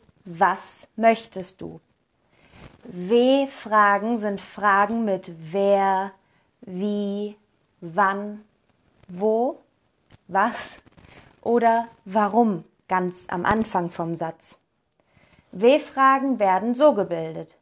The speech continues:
Was möchtest du? W-Frage, Verb, Subjekt. W-Frage,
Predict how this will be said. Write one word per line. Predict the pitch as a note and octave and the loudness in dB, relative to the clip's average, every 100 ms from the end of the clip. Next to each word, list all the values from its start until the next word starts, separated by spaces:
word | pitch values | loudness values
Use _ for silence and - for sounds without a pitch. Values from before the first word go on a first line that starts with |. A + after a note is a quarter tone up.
| _ _ _ _ | _ _ _ _
Was | F3 F3 F#3 G3+ - - _ | -4 2 2 2 -8 -20 _
möchtest | F#3 F3+ F3 - - A#3 A#3+ _ | -6 -4 -4 -8 -8 -6 -8 _
du? | B3 G3 D#3 _ _ _ _ _ _ _ _ - | -4 -4 -6 _ _ _ _ _ _ _ _ -8
W-Frage, | E3+ F3+ F3 F3 F#3+ F#3+ F#3+ F#3+ A#3+ F4 - _ _ _ | 2 4 4 0 0 4 4 2 0 -2 -6 _ _ _
Verb, | F3 F#3+ F3 F#3 B3+ - _ _ _ _ _ _ | -2 4 4 4 0 -4 _ _ _ _ _ _
Subjekt. | A3 G3 - - - _ _ _ _ _ _ _ _ _ - | 0 0 -2 -10 -12 _ _ _ _ _ _ _ _ _ -4
W-Frage, | F3 A3 G#3+ - A#3 A#3+ A#3+ C#4+ | 4 6 6 2 2 4 6 4